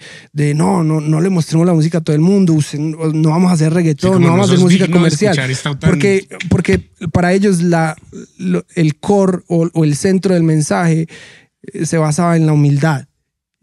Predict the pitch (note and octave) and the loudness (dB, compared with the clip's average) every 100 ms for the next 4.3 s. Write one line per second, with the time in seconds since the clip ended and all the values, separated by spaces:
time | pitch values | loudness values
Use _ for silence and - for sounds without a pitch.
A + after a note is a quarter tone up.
0 | _ - D3 D#3 D3+ E3+ D#3 D3+ D3+ E3+ | _ -2 0 0 0 0 2 2 0 -2
1 | D3+ D#3 D#3 D#3+ F#3 - D3+ D3 - D3 | 0 0 0 2 0 -2 -2 -4 -2 -2
2 | C#3+ C3+ C#3 C3+ C3+ - D3 C#3 D3 E3 | 0 0 -2 -6 -10 -8 -6 -4 -2 0
3 | F3+ A3+ A#3+ G#3+ G#3+ G3 F3 D3+ D3+ E3 | 2 2 2 2 0 -2 -4 -2 0 -2
4 | E3+ G3 G3+ | -2 -4 -6